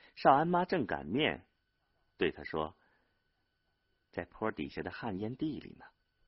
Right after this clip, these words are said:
孙玉后看秀莲在家，他也不好给老婆说他借到了钱和粮的事儿，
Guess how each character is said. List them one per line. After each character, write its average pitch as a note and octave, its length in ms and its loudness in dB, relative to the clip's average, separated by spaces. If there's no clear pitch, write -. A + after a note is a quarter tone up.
孙 G3 220 4
玉 D#3+ 100 2
后 A2 400 6
看 C3 160 -2
秀 C3 280 0
莲 D2 300 -4
在 G2 160 -4
家， A#2+ 340 -4
他 C#3 100 6
也 A2+ 80 8
不 A#2+ 180 0
好 E2+ 200 4
给 A#2 120 0
老 C#2 260 0
婆 - 140 -10
说 A2+ 460 0
他 G2+ 80 -10
借 G2+ 240 0
到 D2+ 140 -2
了 C#2 100 -8
钱 D#2 460 -4
和 - 120 -12
粮 D2 360 -8
的 - 80 -4
事 - 160 -2
儿， - 200 0